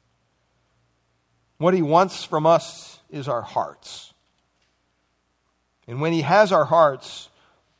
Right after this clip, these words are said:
expressed in our crying out to him in prayer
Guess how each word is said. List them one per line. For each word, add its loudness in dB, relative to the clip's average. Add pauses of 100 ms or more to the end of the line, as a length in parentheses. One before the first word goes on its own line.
(140)
expressed -2
in -4
our -2
crying -2
out -2
to -12
him -6
in -10
prayer -4